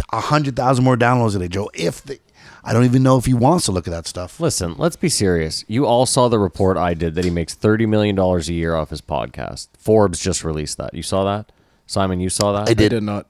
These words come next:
Speaker 2: You
Speaker 1: Number
Speaker 2: didn't?
Speaker 1: one,
Speaker 2: Okay.
Speaker 1: number one podcast in the world.
Speaker 2: Yeah, so Forbes just released that saying
Speaker 1: Why wouldn't we do a podcast about it?
Speaker 2: number one podcast in the world. He makes thirty million dollars a year. So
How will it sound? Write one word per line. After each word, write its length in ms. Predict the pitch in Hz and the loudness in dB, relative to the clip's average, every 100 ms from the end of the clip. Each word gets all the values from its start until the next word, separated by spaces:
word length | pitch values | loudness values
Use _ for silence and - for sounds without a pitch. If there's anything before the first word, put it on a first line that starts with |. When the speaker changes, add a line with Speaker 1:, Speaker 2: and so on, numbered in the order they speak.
| _ | _
Speaker 2:
You 80 | 117 | -8
Speaker 1:
Number 160 | 95 | 0
Speaker 2:
didn't? 180 | 117 120 | 2 2
Speaker 1:
one, 20 | 113 | 0
Speaker 2:
Okay. 100 | 104 | 2
Speaker 1:
number 180 | 117 120 | 4 6
one 160 | 113 107 | 4 4
podcast 400 | 107 107 104 101 | 0 0 -4 -4
in 60 | |
the 40 | 90 | -6
world. 140 | 87 | -4
Speaker 2:
Yeah, 180 | 107 82 | -2 -2
so 180 | - 87 | -2 -4
Forbes 340 | - 117 113 | 2 2 2
just 180 | 117 - | -2 -2
released 320 | 110 104 98 | 0 0 0
that 280 | 101 98 - | 0 0 -2
saying 140 | - 127 | 2 4
Speaker 1:
Why 100 | 143 | 6
wouldn't 240 | 147 135 | 6 6
we 60 | 127 | 4
do 120 | 120 | 4
a 40 | |
podcast 400 | - 101 98 90 | 4 2 2 -2
about 220 | 90 82 78 | -2 -4 -8
it? 80 | - | -2
Speaker 2:
number 320 | 107 127 127 | 2 4 4
one 160 | 127 | 4
podcast 580 | 117 113 107 113 107 - | 4 4 4 2 0 0
in 60 | 92 | 0
the 40 | |
world. 280 | 98 98 101 _ - | 4 4 2 _ -4
He 120 | 110 | 0
makes 220 | 110 - | 0 0
thirty 480 | - - 131 131 131 | -4 2 4 4 2
million 360 | 120 117 113 | 2 2 4
dollars 260 | 104 101 87 | 4 4 4
a 60 | 90 | 0
year. 180 | 82 - _ _ - | 0 -2 _ _ -4
So 320 | - 120 - | 2 2 2